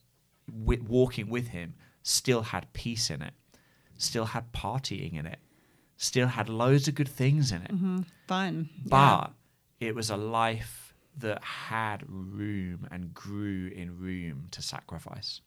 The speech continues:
Speaker 2: Mm-hmm.
Speaker 1: And, and that's the thing about, like,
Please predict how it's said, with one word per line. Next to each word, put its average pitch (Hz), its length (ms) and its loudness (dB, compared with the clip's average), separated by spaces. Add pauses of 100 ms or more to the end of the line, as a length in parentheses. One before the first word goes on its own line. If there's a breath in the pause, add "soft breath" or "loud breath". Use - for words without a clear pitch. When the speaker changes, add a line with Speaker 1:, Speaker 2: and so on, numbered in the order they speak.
(120)
Speaker 2:
Mm-hmm. 165 320 -2 (600 loud breath)
Speaker 1:
And, 101 300 0 (200)
and 107 160 0
that's 120 300 2
the 117 100 -4
thing 101 220 -4
about, 87 320 -2
like, 90 420 -10